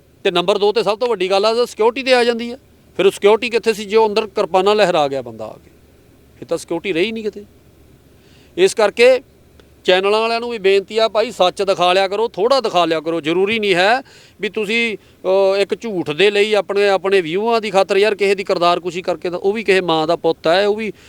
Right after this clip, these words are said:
ਕੋਈ ਨੌਜਵਾਨ ਹੈ ਯਾਰ, ਉਹਨੂੰ ਨਹੀਂ ਵੀ ਜਾਣਦੇ ਤੁਸੀਂ ਲੋਕਾਂ ਦੇ ਮਨਾਂ ਦੇ ਵਿੱਚ, ਉਹਨੂੰ ਇੱਕ ਟੈਰਰਿਸਟ ਬਣਾ ਕੇ ਪੇਸ਼ ਕਰਤਾ, ਉਹਨੂੰ ਇੱਕ,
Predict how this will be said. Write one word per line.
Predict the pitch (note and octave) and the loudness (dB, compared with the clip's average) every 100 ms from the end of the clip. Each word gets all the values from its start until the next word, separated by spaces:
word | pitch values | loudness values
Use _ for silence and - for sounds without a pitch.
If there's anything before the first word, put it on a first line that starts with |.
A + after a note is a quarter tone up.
| - _ | -20 _
ਕੋਈ | F3 | -2
ਨੌਜਵਾਨ | D#3+ D3+ D#3 D#3 E3 D#3+ | 2 2 2 2 2 2
ਹੈ | D#3 | 0
ਯਾਰ, | D#3 D3 F#3+ | 0 2 0
ਉਹਨੂੰ | G#3 G3+ | 0 0
ਨਹੀਂ | D#3 G#3 | 0 0
ਵੀ | A3+ | -2
ਜਾਣਦੇ | F#3+ F3+ F3 F3+ | 0 0 0 -2
ਤੁਸੀਂ | F3 F3+ | -2 -2
ਲੋਕਾਂ | E3+ F3 F3 | 0 -2 0
ਦੇ | F#3 D#3+ - _ | 0 -2 -16 _
ਮਨਾਂ | D3 F3 F3 | 0 0 0
ਦੇ | F3 | 0
ਵਿੱਚ, | E3+ - | 0 0
ਉਹਨੂੰ | F#3 F#3 | 0 0
ਇੱਕ | F#3 | -2
ਟੈਰਰਿਸਟ | - E3+ E3+ F3 - E3 - _ C#3+ | 0 0 0 -2 -4 -8 -8 _ -6
ਬਣਾ | D3+ E3+ | 0 0
ਕੇ | D3+ D#3 | 0 -4
ਪੇਸ਼ | D#3+ D3 | -4 -2
ਕਰਤਾ, | E3 C#3+ - D#3 | -2 -4 -4 -6
ਉਹਨੂੰ | E3+ E3+ F#3 | -6 -2 0
ਇੱਕ, | E3 F3+ | 0 0